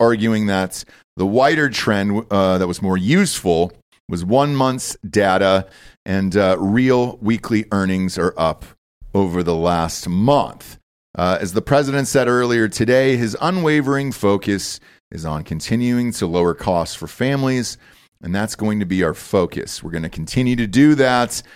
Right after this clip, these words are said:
That's why the Inflation Reduction Act is so critical. It is so important, and we're going to continue to fight for the American people and meet them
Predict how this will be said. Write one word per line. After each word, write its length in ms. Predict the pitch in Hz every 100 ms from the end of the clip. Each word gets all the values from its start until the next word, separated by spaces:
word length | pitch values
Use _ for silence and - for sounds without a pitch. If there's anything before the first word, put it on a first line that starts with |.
| - _
That's 220 | 107 -
why 220 | 117 110
the 100 | 110
Inflation 680 | 107 95 - 117 110 117 107
Reduction 680 | 101 107 143 147 - 101 90
Act 440 | 78 76 73 - -
is 120 | 87
so 340 | - - 147
critical. 720 | 147 - 117 113 110 107 104 98 - _
It 120 | 90 82
is 100 | 76
so 460 | - - 160 185
important, 680 | 113 90 92 85 85 87 - - - _
and 140 | - 95
we're 120 | 90
going 300 | 104 120 117
to 40 | 117
continue 560 | 107 95 160 160 160
to 180 | 151 147
fight 320 | - 123 113
for 120 | - 101
the 120 | 104
American 500 | 98 101 101 - 92
people 600 | - 113 101 95 90 - - _ _ _ _
and 220 | 87 101
meet 260 | 104 104 -
them 380 | 98 95 95